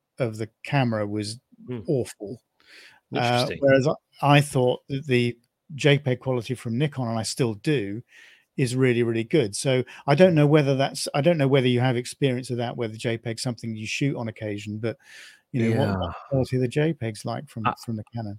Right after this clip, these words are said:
Speaker 2: I've never shot, well, I don't, I, maybe I've done it once or twice, and it's probably by accident,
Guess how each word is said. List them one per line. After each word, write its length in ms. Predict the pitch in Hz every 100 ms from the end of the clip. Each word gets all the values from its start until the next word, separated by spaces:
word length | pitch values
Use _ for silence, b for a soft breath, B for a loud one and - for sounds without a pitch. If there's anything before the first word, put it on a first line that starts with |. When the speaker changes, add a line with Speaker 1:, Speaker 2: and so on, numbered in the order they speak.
| -
Speaker 2:
I've 360 | 131 139 127
never 340 | 120 120 117 110
shot, 440 | - 117 107 - 107 _ _ -
well, 100 | 135
I 60 |
don't, 160 | 143 139 -
I, 60 |
maybe 260 | 139 135 135
I've 100 | 107
done 140 | 113 110
it 80 |
once 240 | 104 104 -
or 40 |
twice, 360 | - 104 104 110
and 80 | 101
it's 80 | -
probably 440 | 117 104 104 104
by 200 | 90 87
accident, 580 | 87 90 - 104 104